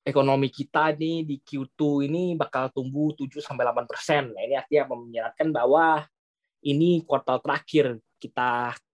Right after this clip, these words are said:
resesi gitu. Jadi kuartal depan itu udah keluar dari zona resesi. Ini terakhir kita resesi. Nah, ini kabar baik kan tentunya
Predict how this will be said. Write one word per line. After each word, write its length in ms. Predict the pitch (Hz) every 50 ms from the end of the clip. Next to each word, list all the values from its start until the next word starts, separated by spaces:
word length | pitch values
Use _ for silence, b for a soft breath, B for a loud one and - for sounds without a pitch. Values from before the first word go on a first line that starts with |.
| _ _ _ _ _
resesi 640 | - - 139 135 - - 143 - - - 135 117 110
gitu. 160 | 113 - -
Jadi 160 | - 110 113 -
kuartal 400 | - 113 - - 110 113 110 101
depan 160 | - 120 117
itu 240 | 131 131 160 160 151
udah 80 | -
keluar 320 | - - 120 117 120 131 147
dari 160 | 131 123 110
zona 240 | 107 110 113 110 107
resesi. 480 | 110 - - - 110 - - 110 98 85 - _ _ _ _ _ _ _ 117
Ini 160 | 123 127 127
terakhir 400 | - 117 - - - - 131 -
kita 160 | - - 117
resesi. 320 | 120 - - 123 110 - 117
Nah, 160 | 92 87 92
ini 240 | 95 143 165 156 151
kabar 240 | - 120 120 117
baik 320 | 120 123 147 156 151 - 123
kan 80 | 117
tentunya 560 | 113 110 110 110 107 101 107 117 127 139 147